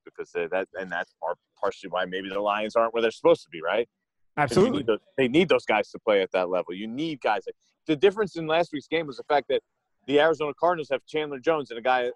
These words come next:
Speaker 1: uh, that's that level of a player. The Giants do not.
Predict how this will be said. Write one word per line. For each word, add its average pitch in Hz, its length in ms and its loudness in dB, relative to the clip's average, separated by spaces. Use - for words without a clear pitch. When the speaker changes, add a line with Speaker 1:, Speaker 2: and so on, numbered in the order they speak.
Speaker 1:
uh, 120 80 -6
that's - 380 -6
that 139 200 0
level 139 380 2
of 117 80 -6
a 120 60 -6
player. 175 320 2
The 123 80 -12
Giants 170 340 -4
do 135 100 -10
not. 143 240 -4